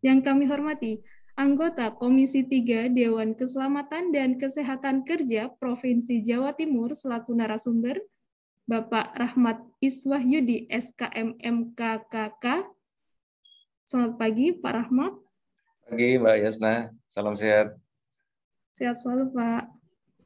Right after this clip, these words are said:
Speaker 1: Yang kami hormati, Kepala Subbagian K tiga L I T S, Bapak Nur Hasan, S S I MKOM.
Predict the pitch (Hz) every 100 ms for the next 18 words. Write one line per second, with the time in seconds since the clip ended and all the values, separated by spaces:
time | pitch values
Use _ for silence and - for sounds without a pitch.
0 | _ _ - - _ _ _ _ _ _
1 | _ _ _ _ 277 302 311 311 311 311
2 | 349 349 254 220 - - 262 269 277 285
3 | 294 302 247 277 254 285 226 220 233 233
4 | 233 240 - 247 262 254 - 220 - 233
5 | 220 - 226 - 247 240 254 247 - 262
6 | 254 247 269 - 254 262 262 - 285 285
7 | 202 208 -